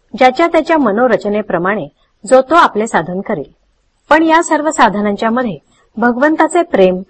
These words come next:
हे सर्वसामान्य असले पाहिजे. भगवंताचे प्रेम हे कोणत्याही साधनाचा प्राण आहे. ते प्रेम मागण्यासाठी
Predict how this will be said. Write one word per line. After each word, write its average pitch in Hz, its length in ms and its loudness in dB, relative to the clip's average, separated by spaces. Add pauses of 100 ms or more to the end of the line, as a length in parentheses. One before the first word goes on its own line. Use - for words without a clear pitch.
(160)
हे 247 80 -2
सर्वसामान्य 202 800 -2
असले 185 220 -6
पाहिजे. 165 320 -8 (800)
भगवंताचे 330 640 2
प्रेम 262 320 0
हे 294 120 -2
कोणत्याही 240 480 -2
साधनाचा 196 540 -2
प्राण 165 280 -4
आहे. 151 220 -12 (720)
ते 302 120 4
प्रेम 214 280 0
मागण्यासाठी 170 720 -6